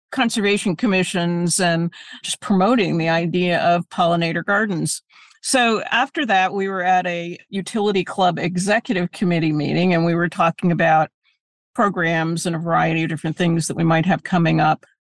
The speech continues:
for the twenty twenty-three, twenty twenty-four year. And I said, "Wouldn't it be interesting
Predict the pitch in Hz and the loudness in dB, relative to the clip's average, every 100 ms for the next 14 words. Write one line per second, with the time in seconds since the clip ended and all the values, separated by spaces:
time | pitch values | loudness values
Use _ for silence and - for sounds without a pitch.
0 | - - 175 175 165 165 170 165 160 - | -8 0 2 2 0 0 0 0 -2 -4
1 | 180 165 180 165 - 170 - 170 156 165 | -2 -2 -2 -4 -2 -4 -2 -4 -2 -2
2 | 156 - 247 226 208 190 180 - - - | -2 -2 2 4 4 4 2 -4 -12 0
3 | 190 180 160 156 185 _ _ - 208 214 | 2 4 2 0 -2 _ _ -2 0 0
4 | 226 226 208 214 _ _ _ 226 262 320 | -2 -4 -4 -6 _ _ _ -4 0 0
5 | 339 285 226 247 208 269 415 302 233 - | 0 0 -2 -4 -2 -4 -4 -6 -8 -10
6 | - - 196 | -12 -6 -4